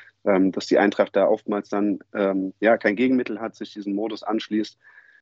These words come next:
Dann meckert man viel über die Art und Weise von Wolfsburg, aber die Eintracht, ähm, so ehrlich muss man sein, ist dann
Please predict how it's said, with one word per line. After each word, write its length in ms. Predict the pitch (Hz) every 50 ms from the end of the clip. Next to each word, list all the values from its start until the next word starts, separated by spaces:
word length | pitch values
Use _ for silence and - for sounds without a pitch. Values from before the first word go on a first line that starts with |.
| _ _ _ _ _ _ _
Dann 160 | 107 107 110
meckert 260 | 131 147 156 143 123
man 140 | 131 127 120
viel 200 | - - 156 147
über 160 | 139 127 123
die 120 | 117 120
Art 180 | 107 120 120 -
und 80 | 120 110
Weise 240 | 120 131 127 120
von 160 | - - 113 104
Wolfsburg, 460 | 120 143 156 - - - 131 - -
aber 260 | 107 95 104 101 104
die 160 | 90 - 95
Eintracht, 420 | 107 113 110 - 117 110 110 _ -
ähm, 420 | 107 104 104 101 101 101 101 -
so 100 | - -
ehrlich 300 | 107 90 104 107 107 -
muss 160 | 110 104 - -
man 120 | 98 95
sein, 180 | 104 - 107 110
ist 120 | - -
dann 140 | 98 98